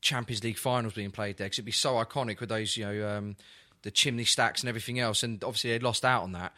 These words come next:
So with this one, that it's so different to any other stadium as well, in that, um, you know, you go to the Emirates, lovely stadium, but, you know, you, you go to a lot of stadiums that are the same now. You know, I was at Leicester at the weekend, nice stadium for them, but you go to Hull and it's the same stadium, almost built out of a Meccano pack.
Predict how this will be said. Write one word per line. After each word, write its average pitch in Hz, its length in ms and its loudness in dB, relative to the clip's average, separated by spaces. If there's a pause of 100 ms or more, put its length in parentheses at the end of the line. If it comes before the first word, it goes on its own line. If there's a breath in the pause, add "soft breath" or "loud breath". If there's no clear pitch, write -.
(220 loud breath)
So - 140 0
with 151 220 2
this 151 180 6
one, 113 200 0
that 117 140 -4 (140)
it's - 140 4
so 151 260 8
different 131 380 0
to 131 80 0
any 127 120 0
other 117 120 -2
stadium 120 400 4
as 101 100 -4
well, 135 200 6
in 101 120 0
that, 107 180 0
um, 110 300 0 (300 loud breath)
you 117 80 -2
know, 113 60 4
you 123 120 0
go 139 140 8
to - 100 0
the 135 80 2
Emirates, 107 380 0
lovely 127 200 2
stadium, 107 520 2
but, 110 260 -2 (380 soft breath)
you 123 60 -6
know, 113 40 -2
you, 117 160 -6
you 123 140 -10
go 135 120 4
to 143 140 0
a - 20 0
lot 139 100 2
of 123 80 0
stadiums 120 240 0
that 117 100 -2
are 117 60 -4
the 110 40 -4
same 131 300 0
now. 95 100 -2
You 113 140 -6
know, 117 80 0
I - 20 2
was 127 100 0
at 127 120 -2
Leicester 131 260 2
at 113 60 -2
the 113 80 -4
weekend, 120 400 -2
nice 127 180 2
stadium 117 320 2
for - 120 -6
them, 117 300 0 (300 loud breath)
but 127 80 -2
you 127 80 -2
go 139 140 6
to - 140 2
Hull 131 420 2 (180)
and 131 100 -4
it's 143 100 0
the - 40 4
same 147 260 6
stadium, 131 380 2
almost 120 260 -2
built 127 180 2
out 120 180 4
of 123 40 -4
a 120 60 -4
Meccano 143 380 2
pack. - 320 -8